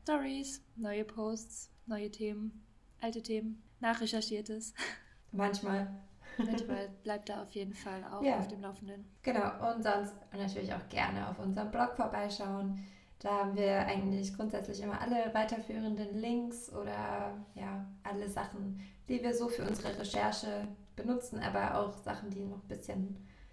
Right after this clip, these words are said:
Speaker 2: darüber hinausgehen und so. Also
Speaker 1: Lohnt sich.
Speaker 2: wenn euch mal langweilig sein sollte, dann guckt da mal noch vorbei.
Speaker 1: Auf jeden Fall. Ja, dann
Speaker 2: Ja,
Speaker 1: war das
Speaker 2: ja.
Speaker 1: wieder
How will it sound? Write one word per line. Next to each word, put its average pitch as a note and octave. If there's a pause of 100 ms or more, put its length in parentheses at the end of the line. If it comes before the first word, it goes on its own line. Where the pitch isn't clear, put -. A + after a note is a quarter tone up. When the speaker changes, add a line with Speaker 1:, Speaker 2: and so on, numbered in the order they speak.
(120)
Speaker 2:
darüber B3
hinausgehen G#3+
und G3
so. F#3+
Also F#3+
Speaker 1:
Lohnt F#3+
sich. G3 (560)
Speaker 2:
wenn A#3
euch A#3
mal F#3+
langweilig F#3+
sein F#3+
sollte, F#3+ (120)
dann F#3+ (760)
guckt -
da -
mal F#3
noch F#3+
vorbei. A3
Speaker 1:
Auf G#3
jeden G#3
Fall. G#3+ (800)
Ja, A3 (240)
dann G#3+
Speaker 2:
Ja, C#4
Speaker 1:
war A#3+
das A#3+
Speaker 2:
ja. A3+
Speaker 1:
wieder G#3+